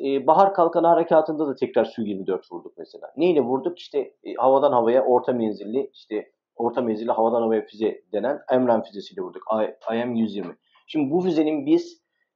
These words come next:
e, muadilini de Gökdağ'ında yapıyoruz. Dolayısıyla bu havadan havaya füzeler konusunda, e,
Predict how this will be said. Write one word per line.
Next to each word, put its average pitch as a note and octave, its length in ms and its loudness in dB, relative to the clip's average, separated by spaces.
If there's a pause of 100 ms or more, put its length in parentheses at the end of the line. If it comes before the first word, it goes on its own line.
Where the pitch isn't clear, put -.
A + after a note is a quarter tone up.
(140)
e, A#2+ 80 -2 (720)
muadilini D3 640 6
de G#2+ 60 2
Gökdağ'ında B2 640 2
yapıyoruz. - 400 -2 (260)
Dolayısıyla D#3 420 4
bu C#3 60 4
havadan C#3+ 380 4
havaya B2+ 280 4
füzeler C#3 500 0
konusunda, C3 720 -2 (480)
e, A2 40 -4